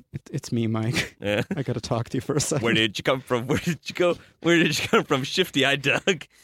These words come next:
Speaker 1: This is what I want to talk. Shifty-Eyed Doug.
Speaker 2: Shifty-Eyed Doug.
Speaker 1: I'm an adult now.
Speaker 2: <laughs>
Speaker 1: I have to get real jobs.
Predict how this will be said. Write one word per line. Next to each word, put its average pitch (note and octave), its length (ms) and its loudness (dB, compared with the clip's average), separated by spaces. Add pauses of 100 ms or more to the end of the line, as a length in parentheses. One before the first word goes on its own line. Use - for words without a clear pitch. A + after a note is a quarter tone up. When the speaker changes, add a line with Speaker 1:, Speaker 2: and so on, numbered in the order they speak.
(320)
Speaker 1:
This C3 140 -6
is - 60 -16
what A#2+ 80 2
I A#2+ 40 2
want A2 180 0
to - 80 -6
talk. - 100 -10
Shifty-Eyed C3 480 0
Doug. B2+ 260 0
Speaker 2:
Shifty-Eyed C#3 600 0
Doug. F3 400 4 (180)
Speaker 1:
I'm D3 140 4
an D3 80 4
adult A#2 440 2
now. A#2 360 0
Speaker 2:
<laughs> - 80 -4
Speaker 1:
I F#3 840 0
have F3+ 120 4
to G3 100 0
get E3+ 180 2
real D3+ 220 2
jobs. C#3 600 2